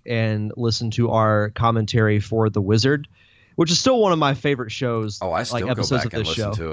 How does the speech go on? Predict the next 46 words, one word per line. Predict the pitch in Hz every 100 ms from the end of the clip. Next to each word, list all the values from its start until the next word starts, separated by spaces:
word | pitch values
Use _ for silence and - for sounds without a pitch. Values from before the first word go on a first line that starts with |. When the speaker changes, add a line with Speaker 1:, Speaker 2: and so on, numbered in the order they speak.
| 71
Speaker 2:
it. | -
I, | 98 107 -
I, | 117 - -
I | 101
do. | 104 120 101
I | 78
still | - 117
Speaker 1:
It | 165
Speaker 2:
go | 285
Speaker 1:
was | 302
Speaker 2:
back | -
and |
Speaker 1:
good. | 196
Speaker 2:
listen | 170 123
to | 95 90
it |
'cause | 87
it | 113
was | 113
funny. | - - 127 170 98 - -
<laughs> | - - -
It | 196 180 277
Speaker 1:
It | 175
was | 180
Speaker 2:
was | 214 98
Speaker 1:
good. | 180 160
Speaker 2:
great. | 131 - _ - - - _ _ _ _ _ _ _ _ _ _ _ _ -
Speaker 1:
Uh, | 147 156
we're | 151 170
gonna | 190 190
be | 190
doing | 180 180
an | 160
audio | 147 160 160
commentary | 131 147 151 147 - 139 135 135 131 -
for | - - 135 131 123 123 120 113 _ _
the | -
Super | 113 131 135 123
Mario | 120 113 110 104
Brothers | 101 101 95 95
movie, | 104 98 98 98
and | 165 202 180 170 160 _ _ _ _ _ _ _
we | 135
won't | 151 214
be | 185 214
alone | 190 196 196 104